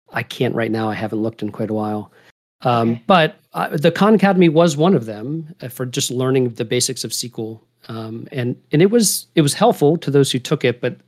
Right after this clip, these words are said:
Speaker 1: to be honest, it's been quite a while. I think it's certainly worth a, an opportunity to look at it,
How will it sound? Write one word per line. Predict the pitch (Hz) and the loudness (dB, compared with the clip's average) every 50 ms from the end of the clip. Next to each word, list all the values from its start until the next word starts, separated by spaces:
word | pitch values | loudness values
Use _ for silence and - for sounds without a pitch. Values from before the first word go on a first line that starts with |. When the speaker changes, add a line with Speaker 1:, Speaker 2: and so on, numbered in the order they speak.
| _ - - | _ -14 -12
Speaker 1:
to | - 123 | -8 -6
be | 123 123 | -4 -4
honest, | 120 120 117 - | -2 -4 -4 -6
it's | 120 - | -8 -10
been | - 135 120 113 | -8 -8 -10 -8
quite | - 123 113 113 | -10 -12 -12 -10
a | |
while. | 110 113 123 123 117 | -12 -12 -12 -12 -12
I | 113 | -12
think | 113 139 123 143 | -10 -10 -10 -10
it's | - - | -10 -10
certainly | - - 208 226 208 | -10 -8 -6 -6 -6
worth | 180 160 139 123 - | -4 -4 -6 -6 -8
a, | 127 120 113 113 - _ _ _ _ _ _ _ _ _ _ _ _ _ _ _ _ _ _ _ - | -10 -12 -12 -12 -14 _ _ _ _ _ _ _ _ _ _ _ _ _ _ _ _ _ _ _ -4
an | 131 | -4
opportunity | 127 127 - 117 - - 123 123 120 117 | -4 -4 -6 -8 -6 -6 -4 -4 -6 -8
to | - - | -8 -8
look | 120 143 - - | -8 -8 -8 -8
at | 104 120 | -8 -8
it, | 139 180 | -8 -8